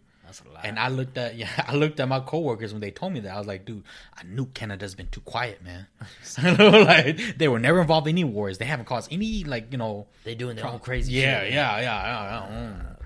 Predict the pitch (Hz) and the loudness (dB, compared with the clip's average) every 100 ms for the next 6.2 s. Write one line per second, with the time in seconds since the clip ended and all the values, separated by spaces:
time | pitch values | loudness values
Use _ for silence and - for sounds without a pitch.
0 | - 85 90 80 85 - 139 131 135 127 | -16 -18 -18 -20 -20 -16 -14 -10 -6 -4
1 | 117 - 113 107 101 - _ - 110 104 | -4 -6 -8 -8 -12 -18 _ -12 -10 -8
2 | 110 101 95 98 98 98 - - - 107 | -10 -10 -10 -8 -8 -10 -14 -20 -10 -8
3 | - 101 - 104 - - - 104 - 101 | -8 -12 -10 -16 -16 -20 -14 -12 -10 -12
4 | - 98 95 101 104 107 101 98 104 98 | -12 -14 -14 -12 -12 -12 -12 -12 -14 -16
5 | 92 87 90 - 98 101 98 101 101 104 | -16 -18 -18 -12 -6 -6 -4 -8 -8 -4
6 | 120 | -4